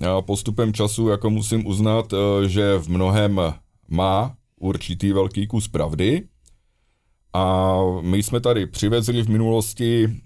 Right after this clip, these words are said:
eh, si myslím, eh, poměrně slušné kapely evropského formátu, jo, ať už to byli Gravedigger, nebo Destruction, nebo Holy Moses, prostě kapely,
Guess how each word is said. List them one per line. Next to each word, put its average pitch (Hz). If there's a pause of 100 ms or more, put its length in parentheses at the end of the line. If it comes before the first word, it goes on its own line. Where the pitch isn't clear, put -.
eh, 78 (360)
si 92
myslím, 101
eh, 90
poměrně 98
slušné 104
kapely 98
evropského 95
formátu, 98
jo, 92
ať 90
už 90
to 107
byli 95
Gravedigger, 92
nebo 90
Destruction, 92
nebo 87
Holy 92
Moses, 92
prostě 87
kapely, 92